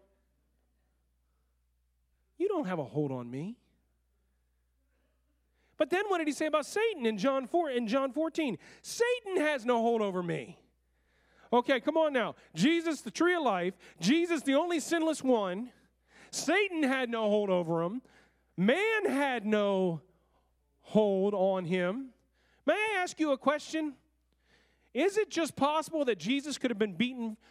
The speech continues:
started the beating back then, and still be alive today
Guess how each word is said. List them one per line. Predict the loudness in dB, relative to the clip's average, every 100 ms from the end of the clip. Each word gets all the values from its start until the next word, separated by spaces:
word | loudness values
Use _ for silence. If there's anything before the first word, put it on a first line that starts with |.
| _ _ _
started | -8 2 2 2 -4
the |
beating | -2 -2 -2 -2
back | -2 0
then, | -2 -2
and | -6
still | -6 -2 0
be | 0
alive | 0 0 -2
today | -4 -4 -2 -4 -8